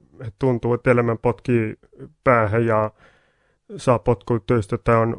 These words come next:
vaikeita sairauksia ja, ja tota, tuntuu elämä epäoikeudenmukaiselta. Ja tota,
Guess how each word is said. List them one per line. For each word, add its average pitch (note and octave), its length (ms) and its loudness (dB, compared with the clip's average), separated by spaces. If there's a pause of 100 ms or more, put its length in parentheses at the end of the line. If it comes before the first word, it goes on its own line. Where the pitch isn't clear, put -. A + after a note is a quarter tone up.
vaikeita A#2+ 380 0
sairauksia A#2+ 800 2
ja, A2 200 -2 (120)
ja A2 180 -4
tota, A2+ 560 -4
tuntuu C3+ 640 -2
elämä C3 460 2 (260)
epäoikeudenmukaiselta. B2+ 1500 2 (1000)
Ja G2+ 280 -6
tota, G#2+ 480 -4